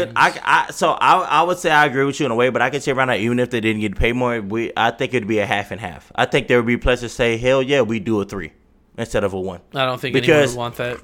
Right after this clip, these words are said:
Speaker 1: that.
Speaker 2: all these players would be like, "I'm gonna win this one," but all these other players know that they might not win the one, just like Aaron didn't win the one, just
Speaker 1: Well,
Speaker 2: like
Speaker 1: yeah, no,
Speaker 2: Russell
Speaker 1: I, I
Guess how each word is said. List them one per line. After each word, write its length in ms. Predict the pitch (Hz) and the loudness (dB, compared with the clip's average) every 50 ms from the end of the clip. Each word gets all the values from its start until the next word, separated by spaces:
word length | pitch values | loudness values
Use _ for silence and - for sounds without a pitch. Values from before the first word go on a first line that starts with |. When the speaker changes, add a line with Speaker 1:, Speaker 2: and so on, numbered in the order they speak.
| - 117 | -16 -12
Speaker 1:
that. 20 | - - | -4 0
Speaker 2:
all 200 | 156 170 180 185 | 2 2 2 2
these 160 | 190 208 208 196 | 0 -2 -4 -4
players 520 | - 196 175 175 180 147 123 113 113 - 131 - _ _ _ - | 0 4 4 6 6 6 4 2 0 -6 -12 -14 _ _ _ 0
would 160 | 131 131 113 | 0 0 2
be 100 | 139 139 | 2 2
like, 400 | 135 131 123 113 104 - - - _ _ _ - | 4 4 4 2 0 -2 -8 -20 _ _ _ -2
"I'm 140 | - 139 147 | 0 0 2
gonna 180 | 147 151 139 131 | 4 4 4 4
win 200 | 120 135 131 123 | 4 4 2 4
this 220 | 120 117 - - | 2 0 0 0
one," 540 | 120 131 131 110 85 - - - - - - | 2 2 2 2 0 -4 -12 -16 -16 -10 -4
but 140 | - 127 131 | 0 2 4
all 120 | 135 139 | 4 4
these 140 | 143 139 127 - | 2 0 0 0
other 200 | 131 135 135 135 | 0 2 2 2
players 280 | 147 156 151 139 117 | 2 2 2 2 2
know 140 | 113 123 127 | 0 0 0
that 140 | 127 127 - | 0 0 0
they 120 | 127 113 | -2 -2
might 240 | 107 101 101 113 113 | -2 0 -2 -2 0
not 200 | 113 117 110 107 | -2 -2 -2 -2
win 100 | 117 113 | -2 -2
the 100 | 107 107 | -2 -2
one, 280 | 107 117 120 104 92 90 | 0 0 -2 -2 -4 -6
just 200 | 107 107 98 - | -8 -8 -4 -2
like 200 | 113 110 101 - | -2 -4 -2 -2
Aaron 220 | - 107 120 120 110 | -2 0 0 0 0
didn't 220 | 104 101 90 92 | -2 -2 -4 -4
win 100 | 95 92 | -6 -6
the 80 | 92 90 | -8 -8
one, 160 | 90 87 87 | -8 -8 -8
just 120 | 82 - | -4 -2
Speaker 1:
Well, 80 | 160 160 | 2 4
Speaker 2:
like 80 | 160 165 | 4 6
Speaker 1:
yeah, 140 | 170 165 160 | 6 4 4
no, 80 | 113 | 4
Speaker 2:
Russell 140 | 117 131 - | 2 2 4
Speaker 1:
I, 40 | |
I 20 | 180 | 4